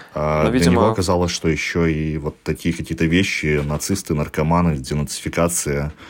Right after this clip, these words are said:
Speaker 1: Украина — это не государство, Ленин создал Украину, и подобные вещи для него превыше всего. Я думал, что это всего лишь какая-то такая кулиса, какие-то слова такие, и все эти уроки истории,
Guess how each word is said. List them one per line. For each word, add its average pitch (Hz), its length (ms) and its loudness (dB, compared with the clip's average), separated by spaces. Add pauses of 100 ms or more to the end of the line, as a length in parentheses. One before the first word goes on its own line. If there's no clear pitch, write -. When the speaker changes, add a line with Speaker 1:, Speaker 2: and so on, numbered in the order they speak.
(200)
Speaker 1:
Украина — 80 460 2
это 78 180 0
не 76 100 0
государство, 78 600 0
Ленин 73 300 0
создал 71 380 -4
Украину, 78 540 0
и - 200 -10
подобные 73 420 -2
вещи 80 320 0
для 73 120 -2
него 73 300 -2 (640)
превыше 85 380 2
всего. 65 420 -8 (160)
Я 90 120 2
думал, 120 220 4
что - 160 0
это 113 120 2
всего 110 260 4
лишь 110 380 2
какая-то 87 540 0
такая 78 340 0
кулиса, 80 720 0 (180)
какие-то 80 640 -4
слова 90 400 2
такие, 69 540 -6 (340)
и 80 60 -6
все 80 160 -2
эти 76 160 -2
уроки 80 360 2
истории, 82 560 2